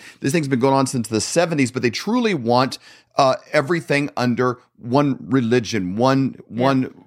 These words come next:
Speaker 1: one leader, one, you know, all working together.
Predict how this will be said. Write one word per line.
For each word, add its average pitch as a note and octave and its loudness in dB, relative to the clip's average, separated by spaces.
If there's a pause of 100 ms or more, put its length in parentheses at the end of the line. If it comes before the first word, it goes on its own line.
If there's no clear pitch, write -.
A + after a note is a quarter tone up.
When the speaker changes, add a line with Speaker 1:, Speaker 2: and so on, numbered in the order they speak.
(240)
Speaker 1:
one C3 2
leader, A#2+ 4
one, C3 -2
you B2 -4
know, A#2 0
all C#3 0
working C3+ -2
together. G#2 0